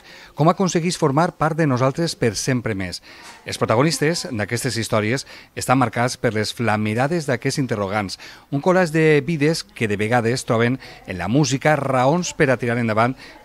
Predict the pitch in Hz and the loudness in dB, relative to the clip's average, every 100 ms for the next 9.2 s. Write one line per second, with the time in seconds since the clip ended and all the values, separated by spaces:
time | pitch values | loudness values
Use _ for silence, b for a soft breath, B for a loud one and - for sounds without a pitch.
0 | - 95 101 113 139 185 _ - - 95 | -8 -4 -2 -2 -2 -4 _ -14 -8 -6
1 | 117 113 131 139 - - 107 101 127 120 | -6 -2 -2 -2 -4 -8 -8 -6 -6 -2
2 | 151 - B B B - 107 101 120 120 | -4 -4 B B B -4 -2 0 0 0
3 | 147 135 - - 147 107 95 80 - B | 0 -2 -4 -8 -8 -6 -6 -6 -10 B
4 | B B B B B B B - - 110 | B B B B B B B -20 -10 0
5 | 131 131 147 135 131 123 117 113 110 107 | 0 2 4 4 4 6 4 4 2 2
6 | 123 123 113 110 127 143 143 120 113 110 | 2 2 0 0 2 0 0 -2 -2 0
7 | 113 104 107 120 120 104 98 101 117 - | 0 0 0 0 0 -2 -2 -2 -2 -4
8 | 113 107 110 101 101 98 - - 120 147 | -8 -6 -4 -4 -4 -6 -8 -8 -6 0
9 | 165 | 0